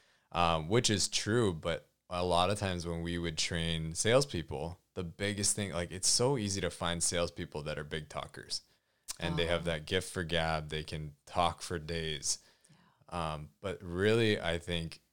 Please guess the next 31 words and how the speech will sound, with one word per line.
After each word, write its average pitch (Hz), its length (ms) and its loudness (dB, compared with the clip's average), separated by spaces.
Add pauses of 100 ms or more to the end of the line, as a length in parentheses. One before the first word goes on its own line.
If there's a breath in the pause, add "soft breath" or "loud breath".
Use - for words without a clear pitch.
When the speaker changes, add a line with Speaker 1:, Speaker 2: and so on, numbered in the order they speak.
(220)
Speaker 1:
you 87 140 -12
know, 76 120 -4
when 80 200 -4
you're, 80 320 -4 (680)
when 95 160 -8
you've 90 160 -6
got 110 300 4
somebody 95 480 4
or 90 80 4
you're 82 180 0
in 107 140 0
a 101 40 0
meeting 87 640 0
and 82 100 -6
you're 85 140 -2
trying 98 300 0
to, 87 120 -6
you 90 80 -4
know, 82 220 -4 (120)
get 95 180 0
a 92 40 -4
client 85 440 -4
to 85 100 -4
buy 76 400 -4
from 78 220 -6
you 80 200 -4
or 76 120 -6
to 73 180 -8
work 80 240 -6
with 73 160 -10
you, 69 260 -10